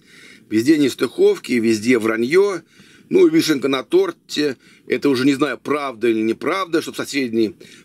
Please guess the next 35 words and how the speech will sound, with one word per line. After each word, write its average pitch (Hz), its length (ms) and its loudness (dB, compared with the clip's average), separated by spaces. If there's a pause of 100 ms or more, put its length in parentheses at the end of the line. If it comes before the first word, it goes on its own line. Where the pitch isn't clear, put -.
провинции 123 500 -2
зарегистрирована 117 640 0
новая 120 320 2
вспышка 120 580 -4 (440)
птичьего 120 380 -2
гриппа, 123 540 -2 (160)
который 123 260 0
уже 113 120 0
давно 135 340 0
был, 127 460 2
H 113 240 -8
пять 117 300 -6
N 120 140 0
один. 98 380 -6 (800)
Вранье, 143 560 -2
враньё 147 460 0
на 123 120 -2
вранье. 170 580 -2 (760)
Вот, 104 260 -2
поэтому 151 460 -2
как-то - 320 -6
вот 135 320 -2
не 123 140 2
хочется 131 320 0
в 104 60 -2
это 110 160 -2
влезать, 120 340 -2
потом 139 320 -6
окажется, 127 380 -8
все - 200 -4
мы 117 140 0
дураки, 110 480 0
потому - 180 -8
что 101 120 -6
нас 127 280 -2